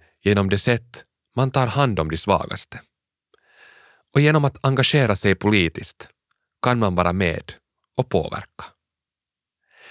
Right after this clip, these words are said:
Med det som utgångspunkt ställde jag upp i mitt första kommunalval som artonåring. Jag hade ingen politisk erfarenhet före det. Inte heller mina föräldrar, syskon eller andra släktingar hade varit med i politiken.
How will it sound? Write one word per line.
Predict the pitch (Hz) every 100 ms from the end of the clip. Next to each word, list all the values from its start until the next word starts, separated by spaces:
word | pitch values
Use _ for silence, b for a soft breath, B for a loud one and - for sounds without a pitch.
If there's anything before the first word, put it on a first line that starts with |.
| B B
Med | - 98
det | 110
som | 101 92 110
utgångspunkt | - 82 87 - 82 78 - b b
ställde | - 107 92
jag | 87 92
upp | 104 -
i |
mitt | 85 85
första | 123 117 -
kommunalval | - 90 104 90 78 85 85 - _
som | - 113
artonåring. | 104 90 - 87 87 87 107 _ _ _ _ _ _ _ _ _ _ _ _ _ _ -
Jag | 110
hade | 120 92
ingen | 104 90 82
politisk | 87 87 80 -
erfarenhet | 90 82 85 80 82 82 78
före | - 80
det. | 80 82 _ B B B B B
Inte | - 110 113
heller | 104 104
mina | 104 104
föräldrar, | 113 113 107 90 - - _ _
syskon | - 127 120 - 90
eller | 90 98 -
andra | 123 90 87
släktingar | 95 92 - 78 78 85 -
hade | - 90
varit | 85 87
med | 92 85
i |
politiken. | 80 85 82 95 82 - -